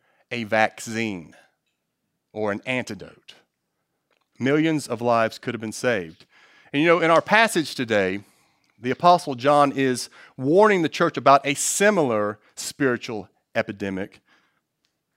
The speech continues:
that was infecting the church of the first century. It's a deadly spiritual disease known as worldliness. It was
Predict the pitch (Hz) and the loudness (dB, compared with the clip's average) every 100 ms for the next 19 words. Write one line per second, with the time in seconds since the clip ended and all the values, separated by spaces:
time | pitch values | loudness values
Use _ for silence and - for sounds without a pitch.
0 | _ _ - _ 127 127 - - - 123 | _ _ -20 _ 4 4 2 -6 -8 -6
1 | 120 113 - 160 160 151 135 - 117 104 | -4 -2 2 2 2 -4 -4 -4 -4 -4
2 | - - - _ _ _ 113 107 - 127 | -8 -16 -16 _ _ _ -8 -8 -2 -2
3 | 117 - - 143 120 113 117 - - _ | -4 -10 -6 -4 -4 -4 -4 -8 -16 _
4 | 117 110 151 170 156 - - 170 160 156 | -10 -4 -2 0 0 -4 -4 -4 -4 -6
5 | 135 113 143 143 123 135 139 135 131 123 | -8 -6 -4 -4 -2 0 0 0 0 2
6 | 120 117 - - - _ _ 101 107 127 | 2 -2 -12 -20 -20 _ _ -10 -4 -2
7 | 123 101 87 85 78 - - - - _ | -2 -4 -8 -12 -14 -18 -18 -18 -20 _
8 | _ _ _ _ _ _ _ _ _ _ | _ _ _ _ _ _ _ _ _ _
9 | - 135 135 131 | -8 -4 -2 -2